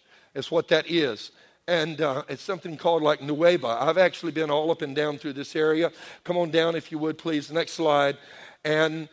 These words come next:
and this is that same beach that you view from, uh, looking from the north down now.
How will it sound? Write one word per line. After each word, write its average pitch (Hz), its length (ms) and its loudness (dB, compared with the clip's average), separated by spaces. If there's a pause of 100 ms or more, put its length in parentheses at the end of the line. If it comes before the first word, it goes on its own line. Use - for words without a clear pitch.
(240)
and 143 160 0
this 196 200 0
is 165 140 -6
that 151 180 2
same 214 480 -2
beach 147 560 -2 (520)
that 147 260 2
you 151 180 -10
view 143 500 0
from, 151 460 -2
uh, 143 280 2
looking 151 340 -2
from 147 200 -2
the 143 60 -2
north 151 460 -2
down 131 460 -4
now. 110 240 -6